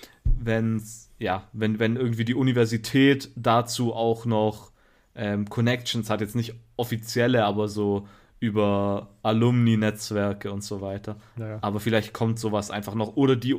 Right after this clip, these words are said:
Speaker 1: Teams, oder die, die Firmen sind so ein bisschen zurückhaltend, da sie noch nicht wissen, wie das abläuft. Und dann könntest du es am Ende, sag ich mal, auf gut Deutsch in den Arsch speisen.
Speaker 2: <laughs> Könnte ich mir auch vorstellen. Also ich bin, ja, g-, gespannt, obwohl ich tatsächlich davon ausgehe, dass irgendwann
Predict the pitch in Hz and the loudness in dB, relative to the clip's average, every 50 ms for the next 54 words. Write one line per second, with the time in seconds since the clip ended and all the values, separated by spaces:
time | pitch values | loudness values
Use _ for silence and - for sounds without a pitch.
0 | - - - _ - - - - 131 127 123 127 123 120 - 120 113 107 104 110 | -4 -12 -20 _ -20 -20 -12 -8 -4 -4 -4 -4 -4 -6 -2 0 0 0 0 -2
1 | 107 107 101 104 110 104 107 107 104 104 - - 139 135 117 113 110 117 117 - | -4 -4 -4 -4 -4 -4 -2 -2 -4 -6 0 2 2 4 4 2 0 -2 -6 -10
2 | - - - - - - - _ _ - - 127 123 123 127 117 135 123 - 135 | -20 -20 -20 -20 -20 -20 -20 _ _ -4 -2 0 0 2 2 2 2 0 0 -2
3 | 123 120 - 120 127 143 - - - 117 113 110 123 113 107 113 104 117 113 110 | -2 -2 0 2 2 2 0 2 0 0 0 0 -2 -2 0 0 0 0 0 0
4 | 104 117 117 110 113 117 127 123 - - 117 104 107 110 104 110 101 104 - 110 | 0 -2 -4 -2 0 -2 -2 -2 -2 -6 -6 -2 -2 -2 -2 -2 -4 -2 -4 -6
5 | 110 - 123 113 113 117 117 - 110 104 101 101 101 98 101 - - - - - | -6 -2 0 0 0 0 -2 -4 -8 -8 -6 -6 -6 -8 -10 -12 -18 -20 -20 -20
6 | - - - - - - - 110 107 107 110 101 - 101 101 101 104 107 107 104 | -20 -20 -20 -20 -12 -6 -6 -6 -4 -4 -6 -6 -4 -6 -6 -4 -4 -4 -4 -4
7 | 104 101 101 104 - - _ _ _ _ _ _ _ _ _ _ _ _ _ _ | -4 -6 -8 -10 -14 -20 _ _ _ _ _ _ _ _ _ _ _ _ _ _
8 | _ _ _ _ _ _ - 107 101 101 104 - 104 101 98 98 101 101 104 - | _ _ _ _ _ _ -12 -10 -10 -10 -8 -8 -6 -6 -6 -6 -8 -10 -12 -14
9 | 107 - - 123 120 117 117 110 107 104 - - - 123 110 104 101 98 104 107 | -16 -12 -4 -2 -2 2 2 2 2 0 -2 -8 -4 -4 -4 -4 -4 -4 -4 -6
10 | 113 - - - - 98 95 - 113 - - 110 101 104 - - - - - - | -6 -6 -8 -10 -10 -8 -8 -8 -10 -12 -14 -14 -16 -16 -16 -12 -12 -12 -6 -6
11 | 135 - - - 156 - - _ _ - _ _ _ - - - - - - - | -6 -6 -4 -6 -6 -6 -6 _ _ -20 _ _ _ -20 -20 -20 -20 -20 -20 -20
12 | - - - - - 131 131 143 135 139 127 123 131 131 - - 123 113 - 120 | -20 -20 -16 -4 -4 -2 0 0 0 2 2 2 2 0 0 -2 -2 -2 0 0
13 | 117 117 117 135 139 151 143 - - 165 160 156 147 143 135 135 127 110 - - | 2 4 6 6 6 4 4 2 2 4 4 4 4 2 2 2 0 0 0 -2
14 | - 139 127 - 139 127 - - 143 135 120 120 117 131 139 131 - - 135 131 | -2 -2 2 4 4 4 6 6 6 6 6 6 8 10 10 8 8 6 2 4
15 | - 139 139 - - 131 - 131 123 127 123 113 120 135 131 - 123 117 - 113 | 6 4 2 2 0 2 4 4 4 4 2 2 2 2 2 2 -2 0 0 -2
16 | - - 131 127 127 127 123 117 120 120 120 120 123 120 | -4 0 0 0 0 0 -2 -2 -2 -2 -2 -2 -4 -6